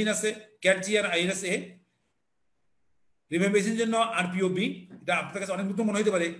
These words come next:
যারা কাজ করে তাদের জন্য খুব common জিনিস এগুলা। ইথামোলের জিনের নাম হলো ইএমবিবি, অ্যাস্টাপ্রোজেন জিনের নাম হলো আরপিএস, আরপিএসএল, আর Paidever জিনের নাম হলো পিএনসিএ,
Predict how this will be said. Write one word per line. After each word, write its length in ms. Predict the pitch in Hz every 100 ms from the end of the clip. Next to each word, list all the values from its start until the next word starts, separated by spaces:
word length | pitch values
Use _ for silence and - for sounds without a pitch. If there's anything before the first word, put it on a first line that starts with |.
| - 131
যারা 140 | 160 180
কাজ 120 | 190 -
করে 120 | 196 202
তাদের 160 | 170 175
জন্য 100 | 175 180
খুব 100 | 180
common 160 | 165 196
জিনিস 140 | 202 185
এগুলা। 180 | 190 202 220 - _ _ _ _ -
ইথামোলের 320 | 180 196 226 208
জিনের 160 | 214
নাম 80 | 214 214
হলো 120 | 214 - - - 180
ইএমবিবি, 460 | 196 185 185 202 277 269 _ _ _ _
অ্যাস্টাপ্রোজেন 540 | 180 180 208 208 220 220
জিনের 160 | 214
নাম 80 | 214 208
হলো 120 | 214 170
আরপিএস, 360 | 175 196 185 143 - 165
আরপিএসএল, 680 | 175 190 196 202 - 196 277 - - _ _ _ _ _ _ 135
আর 100 | 147 - -
Paidever 360 | 180 196 214 185
জিনের 180 | 196 208
নাম 80 | 190
হলো 100 | 202 196 202
পিএনসিএ, 560 | 190 185 180 190 170